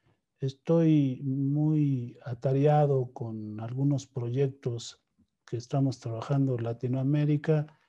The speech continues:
estamos trabajando en dos o tres artículos que están por publicarse, estamos asesorando las tesis de las compañeras, los compañeros,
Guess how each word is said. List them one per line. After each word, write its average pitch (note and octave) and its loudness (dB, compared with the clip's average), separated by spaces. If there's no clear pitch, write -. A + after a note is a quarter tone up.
estamos C3+ -4
trabajando B2+ 0
en G2 -12
dos B2+ -6
o C3 -4
tres C3+ -4
artículos B2+ -4
que - -16
están C3 -4
por A2 -12
publicarse, D3+ -2
estamos C#3 -2
asesorando C#3+ -4
las B2 -6
tesis C#3 -4
de A2 -10
las A2 -10
compañeras, C#3 -4
los A#2 -12
compañeros, D3 -2